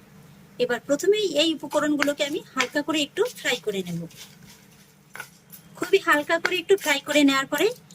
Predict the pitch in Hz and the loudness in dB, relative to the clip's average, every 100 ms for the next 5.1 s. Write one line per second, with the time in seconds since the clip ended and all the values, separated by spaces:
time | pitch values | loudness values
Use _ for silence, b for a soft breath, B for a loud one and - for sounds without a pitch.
0 | - - - 262 277 330 370 277 254 - | -20 -16 -4 -2 0 0 2 2 0 -2
1 | 262 247 403 - - - - - 269 453 | -4 0 0 -2 -20 -20 -20 -4 0 0
2 | - 285 269 - 285 330 247 294 453 - | 2 0 0 -2 -4 -4 -6 -4 -4 -2
3 | - 339 294 208 175 160 - - _ _ | -4 0 0 -2 -10 -14 -18 -20 _ _
4 | _ _ _ - - 262 262 285 392 370 | _ _ _ -20 -4 2 2 2 2 2